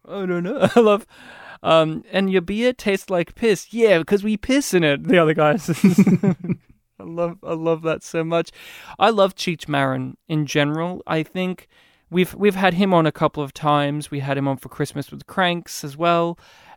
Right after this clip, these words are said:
And I like him. He's a very good actor. I think he's a very good comedic performer. And here, he did, he rides that line really well of being the hapless, dumb bartender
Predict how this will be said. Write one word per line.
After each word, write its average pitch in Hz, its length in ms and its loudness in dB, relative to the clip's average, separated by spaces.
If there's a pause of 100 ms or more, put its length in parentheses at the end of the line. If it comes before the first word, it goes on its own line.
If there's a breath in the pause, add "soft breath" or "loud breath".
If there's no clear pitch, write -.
(120)
And 165 400 0 (200)
I 180 920 0
like 165 360 -4
him. 131 400 -6
He's 160 260 -2
a 165 60 -4
very 180 260 2
good 180 180 -4
actor. 147 640 -2
I 147 100 -2
think 151 200 -4
he's 151 100 -6
a 147 60 -4
very 151 160 2
good 151 180 -6
comedic 156 460 -4
performer. 165 640 -2 (480 soft breath)
And 170 140 2
here, 196 540 2 (140)
he 185 340 -4
did, 175 280 -10 (340)
he 196 160 -4
rides 196 460 2
that 190 180 2
line 180 480 -2
really 175 320 4
well 165 280 2
of 156 140 -4
being 165 240 -4
the 156 100 -6
hapless, 175 600 -8
dumb 156 420 0
bartender 165 880 0